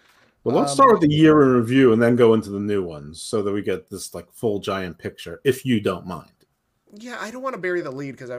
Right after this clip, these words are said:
Speaker 2: I wanna say, like, it's, since it's, it is breaking news, I wanna kinda just kinda jump into it and then we kinda can go back.
Speaker 1: You're so
Speaker 2: We also
Speaker 1: smart.
Speaker 2: got, like I said, Full Gear results. We've got W W E Survivor Series twenty twenty-one predictions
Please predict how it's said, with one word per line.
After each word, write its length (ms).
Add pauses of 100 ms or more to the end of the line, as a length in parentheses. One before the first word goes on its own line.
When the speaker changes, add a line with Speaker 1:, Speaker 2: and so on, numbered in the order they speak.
(120)
Speaker 2:
I 40
wanna 200
say, 220
like, 180
it's, 300
since 200
it's, 200
it 120
is 140
breaking 460
news, 280
I 60
wanna 220
kinda 240
just 240
kinda 220
jump 360
into 240
it 80
and 80
then 100
we 80
kinda 280 (100)
can 160
go 180
back. 460 (340)
Speaker 1:
You're 140
so 160
Speaker 2:
We 60
also 180
Speaker 1:
smart. 280
Speaker 2:
got, 40 (380)
like 140
I 40
said, 320
Full 360
Gear 200
results. 720
We've 180
got 320 (480)
W 280
W 300
E 140
Survivor 500
Series 460
twenty 280
twenty-one 800 (380)
predictions 1040